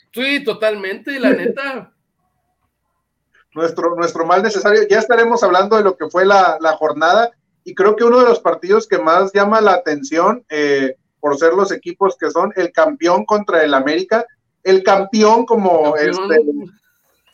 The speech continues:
Speaker 2: este, eh, seguidamente decimos por aquí.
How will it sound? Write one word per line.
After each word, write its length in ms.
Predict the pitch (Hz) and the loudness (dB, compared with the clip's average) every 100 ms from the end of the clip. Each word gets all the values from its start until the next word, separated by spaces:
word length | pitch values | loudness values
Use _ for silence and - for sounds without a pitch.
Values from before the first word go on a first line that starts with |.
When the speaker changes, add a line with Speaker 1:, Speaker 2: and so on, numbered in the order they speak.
| - | -6
Speaker 2:
este, 320 | 147 147 147 | 0 0 0
eh, 20 | 143 | -2
seguidamente 1200 | 170 170 196 190 190 190 190 180 165 143 135 135 | -2 0 2 2 2 0 0 2 2 2 0 -2
decimos 380 | 135 156 175 165 | -4 -6 -8 -6
por 120 | 143 | -6
aquí. 300 | 131 - 262 | -6 -8 -14